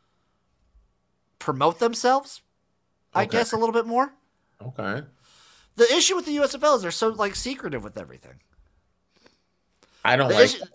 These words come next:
Speaker 2: though.
Speaker 1: the issue with the fucking X F L is they, they, they take forever to announce shit.
Speaker 2: But at least they announce it. You know what I mean? They announce it.
Speaker 1: Yeah, the only thing we can hope for now is that these guys have been listening to us and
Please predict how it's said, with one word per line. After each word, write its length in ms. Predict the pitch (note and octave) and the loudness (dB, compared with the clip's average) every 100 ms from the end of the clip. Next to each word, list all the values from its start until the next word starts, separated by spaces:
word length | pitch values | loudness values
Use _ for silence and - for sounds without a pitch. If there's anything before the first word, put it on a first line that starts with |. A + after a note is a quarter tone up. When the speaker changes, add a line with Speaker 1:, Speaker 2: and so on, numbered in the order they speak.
| - | -14
Speaker 2:
though. 200 | - - | -14 -8
Speaker 1:
the 180 | F3 A3 | 2 4
issue 180 | C#4+ C#4+ | 4 2
with 100 | A3 | -2
the 80 | |
fucking 260 | E3+ F3+ D3 | -2 -2 0
X 260 | E3 G#3+ E3 | 2 2 0
F 120 | D3+ | -4
L 140 | C#3 | -4
is 60 | C#3 | -4
they, 140 | C#3 | -6
they, 300 | C3 B2+ C#3 - - - | -6 -6 -6 -6 -12 -12
they 120 | C3 | -10
take 280 | G#3 G3 G3 | -2 0 2
forever 240 | G#3 F3 | 4 4
to 80 | C#3 | 4
announce 300 | B2 D3 F3+ | 2 0 2
shit. 300 | - - E2 - - - - | -2 -8 -10 -14 -18 -8 4
Speaker 2:
But 140 | A#2+ | 6
at 80 | B2 | 8
least 200 | D3 D3+ | 4 6
they 120 | C3+ | 6
announce 380 | G#2 G2+ A#2 - | 8 4 2 -4
it. 180 | - - - - - C6+ - - _ _ _ _ _ _ _ _ _ _ _ _ _ _ _ _ _ - | -10 -12 -10 -8 -10 -12 -20 -20 _ _ _ _ _ _ _ _ _ _ _ _ _ _ _ _ _ -4
You 80 | A#2+ | 2
know 60 | |
what 100 | B2 | 4
I 80 | A#2+ | 6
mean? 240 | A2+ A#2 A#2+ | 4 0 2
They 140 | C3 | 4
announce 360 | C3+ D3+ D3 - | 6 6 4 -2
it. 140 | - _ _ _ _ _ _ _ _ _ _ _ - | -10 _ _ _ _ _ _ _ _ _ _ _ -6
Speaker 1:
Yeah, 140 | E3+ F3+ | 0 0
the 140 | D#3+ | 2
only 240 | F#3+ A3+ | 2 2
thing 180 | G#3+ G#3+ | 2 0
we 80 | G3+ | -2
can 140 | F3+ | -2
hope 240 | D#3 E3+ F3 | 2 2 0
for 180 | F3+ D#3+ | -2 2
now 280 | D3+ E3 | 4 4
is 240 | F3+ D3 C3 | 4 -2 0
that 280 | C#3+ C#3 C3 | 0 0 -4
these 220 | C#3+ C3 | -6 -2
guys 200 | D3 D3+ | 0 0
have 60 | D3 | -4
been 140 | A#2+ | -8
listening 300 | B2 B2 D3+ | -8 -8 -4
to 100 | D#3 | 0
us 180 | E3+ E3+ | 0 -2
and 260 | C#3 B2+ | -10 -14